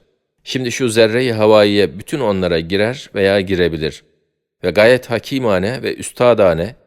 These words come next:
yanlışsız olarak işler, vaziyetler alır. Vazifesi bittikten sonra kalkar, gider. İşte müteharrik havanın müteharrik zerresi, ya nebatata ve hayvanata, hatta meyvelerine ve çiçeklerine giydirilen suretlerin,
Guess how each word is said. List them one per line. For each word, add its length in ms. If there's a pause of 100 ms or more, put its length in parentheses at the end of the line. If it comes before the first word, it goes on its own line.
(160)
yanlışsız 560
olarak 340
işler, 400
vaziyetler 580
alır. 320 (920)
Vazifesi 480
bittikten 460
sonra 380
kalkar, 640
gider. 380 (1120)
İşte 260
müteharrik 500
havanın 320
müteharrik 560
zerresi, 600 (800)
ya 160
nebatata 800
ve 60
hayvanata, 720 (480)
hatta 400
meyvelerine 720
ve 80
çiçeklerine 580
giydirilen 640
suretlerin, 840